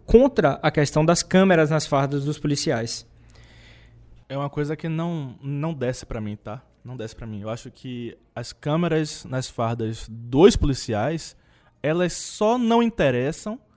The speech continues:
Speaker 2: a quem tem algo a esconder. Porque o policial que age corretamente, ele vai ser protegido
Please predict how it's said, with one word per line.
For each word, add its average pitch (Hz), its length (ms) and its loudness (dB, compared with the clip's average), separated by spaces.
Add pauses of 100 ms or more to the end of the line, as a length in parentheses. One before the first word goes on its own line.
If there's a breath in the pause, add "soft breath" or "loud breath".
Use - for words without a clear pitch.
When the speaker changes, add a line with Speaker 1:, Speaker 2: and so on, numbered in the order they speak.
(240)
Speaker 2:
a 175 100 2
quem 180 180 -4
tem 208 200 -4
algo 180 440 2
a 196 100 2
esconder. 185 520 0 (560)
Porque - 200 6
o 220 40 2
policial 185 320 6
que - 140 -4
age 131 200 0
corretamente, 190 920 4
ele 190 80 0
vai 190 100 0
ser 214 140 -4
protegido 185 1000 2